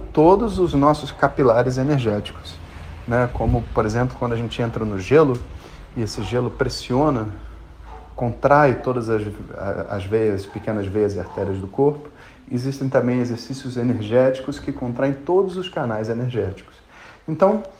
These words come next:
a energia em relação ao corpo é uma realidade. Só não é uma realidade pra religião científica. Por mais que hoje, né, a acupuntura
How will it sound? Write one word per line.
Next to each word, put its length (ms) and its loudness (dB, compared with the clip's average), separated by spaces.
a 100 4
energia 720 0
em 200 -4
relação 460 -4
ao 100 -4
corpo 580 -2
é 60 2
uma 140 2
realidade. 760 -2
Só 220 -4
não 100 2
é 20 0
uma 160 0
realidade 680 2
pra 160 2
religião 420 0
científica. 680 -4
Por 140 2
mais 340 4
que 140 -2
hoje, 520 4
né, 400 2
a 100 -2
acupuntura 1120 2